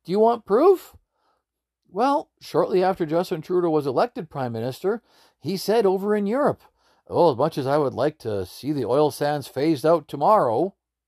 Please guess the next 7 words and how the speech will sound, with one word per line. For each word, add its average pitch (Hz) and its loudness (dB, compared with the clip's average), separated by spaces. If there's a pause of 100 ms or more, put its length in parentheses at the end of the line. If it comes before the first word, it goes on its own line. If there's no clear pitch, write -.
(680)
Oh, 254 2 (680)
well, 240 -8
we 117 -6 (440)
kinda 123 -2
thought 127 2
that 127 0
was 117 -8